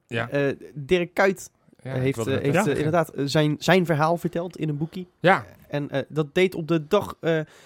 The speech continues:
Speaker 2: is het, is het sinds maandag ook te koop? Want dat heb ik even niet meegekregen. Maar het deed in ieder geval, eh, deze week al behoorlijk wat stof opwaaien meteen, hè?
Speaker 1: Ja, nou, stofwolkjes.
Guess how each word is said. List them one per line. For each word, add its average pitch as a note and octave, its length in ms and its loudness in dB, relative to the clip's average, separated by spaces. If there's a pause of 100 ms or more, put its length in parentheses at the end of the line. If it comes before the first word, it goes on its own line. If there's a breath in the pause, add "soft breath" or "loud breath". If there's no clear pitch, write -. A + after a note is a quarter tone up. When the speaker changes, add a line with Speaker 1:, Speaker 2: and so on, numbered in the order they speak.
(720 soft breath)
Speaker 2:
is F#3 140 -4
het, G3+ 240 -8
is G3 140 0
het G#3+ 140 -4
sinds G#3+ 220 0
maandag G3+ 320 2
ook G3 180 0 (120)
te F3+ 100 -2
koop? B3 280 6
Want F3+ 160 -2
dat G3 100 2
heb G#3 100 2
ik F#3+ 60 0
even F#3+ 180 4
niet F#3 80 0
meegekregen. F#3 480 0
Maar F3 120 4
het D#3 140 0
deed F3+ 160 4
in F3 80 2
ieder G3+ 160 0
geval, F#3 400 2
eh, F3 160 4
deze F3+ 220 4
week F3+ 180 2
al E3+ 140 0
behoorlijk F#3 260 2
wat F3 100 0
stof - 320 0
opwaaien F3 440 4
meteen, A2+ 300 0
hè? C3+ 80 -2 (880 soft breath)
Speaker 1:
Ja, E2 380 -8
nou, E2+ 240 -6 (300)
stofwolkjes. A2 960 -8